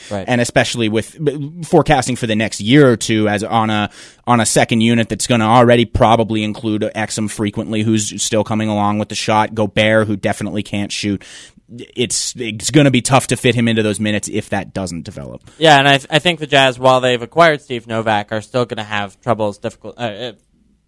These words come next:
Speaker 1: difficulties with having enough shooting on the floor next
Speaker 2: Yep.
Speaker 1: season. I mean, you look at Trey Burke was a disappointing shooter last season.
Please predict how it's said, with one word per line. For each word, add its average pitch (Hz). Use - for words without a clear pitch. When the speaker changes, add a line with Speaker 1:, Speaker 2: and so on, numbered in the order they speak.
Speaker 1:
difficulties 117
with 110
having 110
enough 104
shooting 101
on 95
the 98
floor 107
next 98
Speaker 2:
Yep. 98
Speaker 1:
season. 92
I -
mean, 107
you 110
look 117
at -
Trey 131
Burke 117
was 110
a 104
disappointing 107
shooter 107
last 104
season. 104